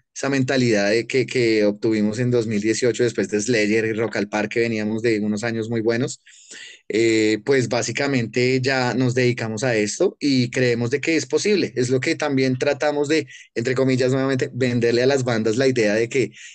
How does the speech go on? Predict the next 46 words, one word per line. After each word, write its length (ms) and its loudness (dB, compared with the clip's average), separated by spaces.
de 140 0
que, 220 0
pues, 480 -4
salir, 600 0
girar 360 0
por 180 2
fuera 560 2
y, 760 2
y 40 4
buscar 480 0
también 520 0
nuevas 520 2
audiencias 800 0
en 260 2
otros 280 0
países, 640 0
sobre 260 2
todo 380 4
ahorita 300 2
que 120 0
lo 100 2
mencionas 480 0
de 120 0
que, 220 -2
pues, 200 0
el 120 -2
tema 300 0
de, 280 0
de 140 0
lo 120 4
latino 460 2
está 260 -2
muy 240 2
en 120 2
boga 420 2
y, 100 0
y, 60 -4
y 400 -4
casi 280 -4
que 200 2
de 80 4
moda 240 0
en 80 0
todo 160 2
el 120 2
mundo. 420 2